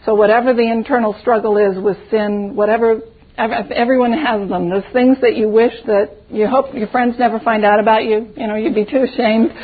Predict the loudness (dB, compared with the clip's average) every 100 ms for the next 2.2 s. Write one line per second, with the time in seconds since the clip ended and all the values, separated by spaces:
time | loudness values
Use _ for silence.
0 | -18 -20 -20 0 2 4 2 0 0 2
1 | 0 0 -4 -6 -8 -2 -2 0 -4 -6
2 | -8 -12